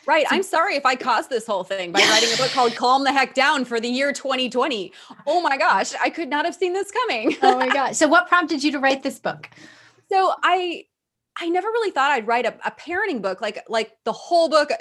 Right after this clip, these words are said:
Speaker 1: just about parenting. When I started thinking about doing it, I, I realized, you know, I,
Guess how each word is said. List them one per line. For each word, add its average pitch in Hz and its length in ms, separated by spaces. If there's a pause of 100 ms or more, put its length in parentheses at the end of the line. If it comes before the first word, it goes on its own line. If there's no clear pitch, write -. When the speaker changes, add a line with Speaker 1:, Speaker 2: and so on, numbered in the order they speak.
Speaker 1:
just 269 260
about 247 220
parenting. 233 360 (340)
When 320 200
I 330 60
started 415 360
thinking 339 320
about 254 300
doing 294 340
it, 202 440
I, 240 380 (220)
I 262 100
realized, 330 440
you 277 80
know, 269 120
I, 277 200